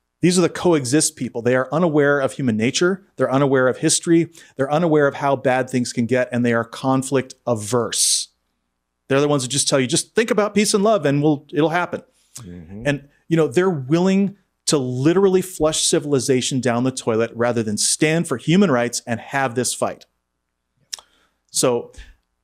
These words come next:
Speaker 1: the goodness paradox teaches us that the confrontation with violent aggressors by pooling our resources to neutralize them by any means possible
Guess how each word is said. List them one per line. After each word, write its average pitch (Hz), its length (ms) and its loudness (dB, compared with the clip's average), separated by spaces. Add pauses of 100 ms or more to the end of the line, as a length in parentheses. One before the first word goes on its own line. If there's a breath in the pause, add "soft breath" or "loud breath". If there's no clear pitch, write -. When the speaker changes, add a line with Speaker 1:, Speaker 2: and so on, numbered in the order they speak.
Speaker 1:
the 131 140 -2
goodness 196 360 2
paradox 135 480 0
teaches 139 400 -2
us 120 220 2
that 120 300 -2
the 123 80 -4
confrontation 143 800 -2
with 117 200 -2
violent 139 340 -2
aggressors 120 480 -4
by 110 140 -2
pooling 170 440 0
our 151 180 0
resources 117 580 -2
to 127 100 2
neutralize 113 600 0
them 113 180 2
by 113 160 -2
any 139 260 0
means 131 280 2
possible 117 600 -4